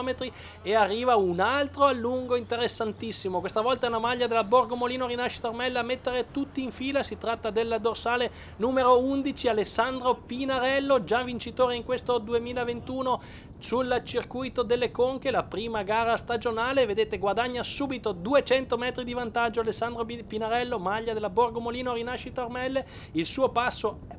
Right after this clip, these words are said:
potrebbe essere vincente, siamo ormai negli ultimi due chilometri, ormai in vista il cartello degli ultimi due chilometri per Alessandro Pinarello che si volta, controlla, capisce di essere solo, capisce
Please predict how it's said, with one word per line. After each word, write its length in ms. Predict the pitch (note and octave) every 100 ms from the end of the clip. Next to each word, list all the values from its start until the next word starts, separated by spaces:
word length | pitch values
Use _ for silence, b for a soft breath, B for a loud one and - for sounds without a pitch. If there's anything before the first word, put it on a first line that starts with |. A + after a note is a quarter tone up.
| -
potrebbe 560 | G#3 - A3 C#4 B3+
essere 480 | A#3+ B3+ B3+ C4 B3
vincente, 640 | B3 B3+ - A#3 B3+ C4
siamo 320 | G#3+ G3+ A3+ A3+
ormai 640 | G#3+ A#3+ B3 - - - -
negli 280 | - G3 G#3
ultimi 560 | C4+ B3+ B3 B3 A#3 F#3+
due 340 | C4 C#4 C#4
chilometri, 640 | C4 C4+ B3+ C4 C4+ C4+ A#3+
ormai 300 | F#3 A3 A#3
in 80 |
vista 360 | G3 A#3 - A3
il 200 | G3+ F#3+
cartello 500 | G#3+ F#3+ - A#3 A#3+
degli 240 | G#3 G3+
ultimi 320 | A#3+ B3 A#3 A3+
due 160 | A#3+
chilometri 480 | A#3+ A#3 A#3+ B3 A#3+
per 160 | G#3+ A3
Alessandro 600 | A#3 G#3+ A#3+ C4 C4 B3
Pinarello 640 | B3 B3+ A#3+ B3+ C4+ C4+
che 120 | G#3
si 160 | G#3+ A3+
volta, 380 | A#3 B3+ B3 G3+
controlla, 560 | A3+ G#3+ A#3 A#3+ G3+
capisce 420 | F3+ - B3 -
di 80 | G#3+
essere 320 | A#3 - A#3
solo, 300 | G3+ A#3+ B3
capisce 560 | - F3 - A3+ - G3